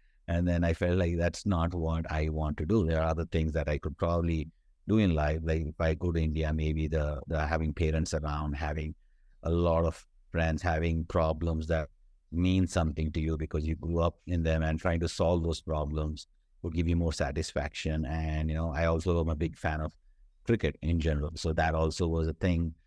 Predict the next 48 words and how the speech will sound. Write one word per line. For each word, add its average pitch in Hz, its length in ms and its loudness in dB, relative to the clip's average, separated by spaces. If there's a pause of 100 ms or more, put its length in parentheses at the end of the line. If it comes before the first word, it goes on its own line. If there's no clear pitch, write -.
(180)
like, 85 140 0
you 87 60 2
know, 90 260 0
I 82 140 0
would 82 220 -4
be 90 100 -2
connected 82 460 0
to 82 40 -2
sport 80 420 -2 (100)
that 76 260 -2
actually 78 560 -2
is 76 600 -4 (240)
meaningful 90 500 2
to 71 120 -6
me, - 140 -12 (300)
and 85 180 0
I 82 60 4
could 78 180 -2
do 92 120 0
something 82 360 0
in 76 120 -2
that 69 160 -12
sport. - 240 -20
So 110 180 2
those 104 240 2
kinds 110 220 0
of 101 100 -6
things 110 220 -2
were 98 100 2
all 90 220 2
playing 82 300 2
in 87 80 2
my 82 100 0
mind. 78 360 -4
So, - 240 -2 (360)
like, 95 340 2
uh, 85 80 -2
for 98 160 0
a 90 140 0
multitude 104 520 2
of 92 140 2
these 82 180 -2
reasons, 80 460 0
I 85 80 2
felt 78 300 0
like 78 240 -2
it's 78 200 -6
a, 80 200 0